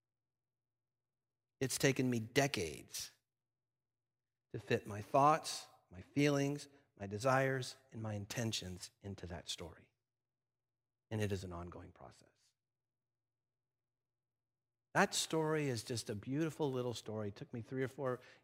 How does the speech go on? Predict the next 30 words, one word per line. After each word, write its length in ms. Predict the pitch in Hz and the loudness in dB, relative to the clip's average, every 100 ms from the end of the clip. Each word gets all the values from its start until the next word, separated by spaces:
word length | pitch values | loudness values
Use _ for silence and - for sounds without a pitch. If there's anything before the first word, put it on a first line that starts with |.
| _ - | _ -6
fifteen 380 | 156 - 143 | -4 -2 -2
minutes 240 | 131 127 - | -2 -4 -8
to 100 | 123 | -6
write 300 | 127 151 139 | 0 0 0
it, 120 | 123 - | -4 -6
three 120 | 110 | -8
or 80 | 98 | -8
four 200 | 107 104 | -8 -8
minutes 300 | 110 107 - | -8 -8 -12
to 100 | 101 | -8
read 300 | 104 131 135 | -2 0 0
it. 200 | 135 - - - _ - | -2 -4 -20 -20 _ -2
But 120 | 139 - 120 | -2 -2 -2
that 300 | 147 180 190 | 2 2 2
story 680 | - - 185 165 151 139 135 - - | 0 0 0 2 4 2 0 -4 4
is 520 | 170 170 170 165 - - 135 | 6 6 4 2 -2 -8 0
the 380 | 156 156 147 160 - | 4 6 4 0 -6
great 480 | 139 143 139 - | -2 0 0 -4
cosmic 560 | - 139 135 131 131 120 | -6 -4 -4 -4 -6 -4
story. 520 | - 143 143 101 69 - _ _ _ _ _ _ _ _ _ _ _ _ _ _ 143 | -2 0 0 -2 -8 -20 _ _ _ _ _ _ _ _ _ _ _ _ _ _ 4
And 120 | 151 | 4
the 80 | 156 | 4
challenge, 720 | - 160 190 220 143 123 - | 4 8 8 8 4 2 0
the 120 | 131 | 0
joy, 420 | 117 135 185 190 | 2 2 4 4
the 120 | 127 | 2
journey 520 | 120 113 151 185 139 117 | 0 2 2 2 2 2
of 140 | 117 | 0
Christian 340 | 151 143 160 | -2 -2 -2
spirituality 1000 | 123 - 139 127 127 139 202 143 113 120 | -4 2 2 2 6 8 10 8 6 2